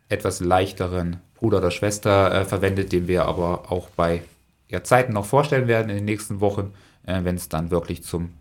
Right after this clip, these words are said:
Marathon-Highlight geht, wenn man da, da nochmal einen wirklichen Rennschuh braucht.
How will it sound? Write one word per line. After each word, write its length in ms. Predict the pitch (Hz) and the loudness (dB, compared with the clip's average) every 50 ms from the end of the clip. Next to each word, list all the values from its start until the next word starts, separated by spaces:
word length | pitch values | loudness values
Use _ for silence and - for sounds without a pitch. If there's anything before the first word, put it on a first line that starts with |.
| - - | -12 -6
Marathon-Highlight 800 | 87 95 92 101 95 - 95 87 80 82 92 90 90 85 82 - | -4 -2 0 0 -2 -2 -2 -4 -2 0 2 2 2 0 0 -2
geht, 180 | 90 87 - | -4 -6 -4
wenn 80 | - 82 | -4 -6
man 140 | 82 82 85 | -4 -4 -2
da, 200 | 80 82 82 - - | -2 -4 -4 -4 -4
da 120 | 98 85 | -4 -2
nochmal 240 | 85 82 80 85 82 | -2 -2 -4 -6 -6
einen 60 | 80 | -4
wirklichen 440 | 85 80 - - 80 - 87 85 - - _ - | -6 -6 -6 -8 -8 -8 -8 -8 -10 -12 _ -4
Rennschuh 380 | 92 95 104 101 - - 82 | -2 -2 -2 -2 -4 -6 -8
braucht. 380 | 76 - 78 73 78 - - | -8 -6 -8 -8 -8 -10 -14